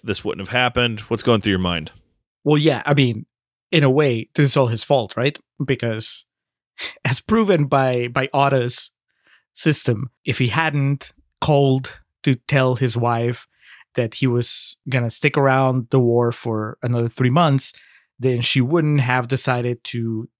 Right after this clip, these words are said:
Speaker 2: tell the daughter to, "Hey, let's just skip school today. Let's take the train to the city," and then she wouldn't have died in that accident. So, no, I don't feel bad for him 'cause it's all his fault. But also, he is a terrible father. So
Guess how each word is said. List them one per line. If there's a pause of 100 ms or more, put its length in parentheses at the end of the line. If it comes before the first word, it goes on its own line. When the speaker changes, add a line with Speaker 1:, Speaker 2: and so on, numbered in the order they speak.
(340)
Speaker 2:
tell
the
daughter
to,
"Hey,
let's
just
skip
school
today. (480)
Let's
take
the
train
to
the
city,"
and
then
she
wouldn't
have
died
in
that
accident.
So, (480)
no,
I
don't
feel
bad
for
him
'cause
it's
all
his
fault.
But
also, (480)
he
is
a
terrible
father. (300)
So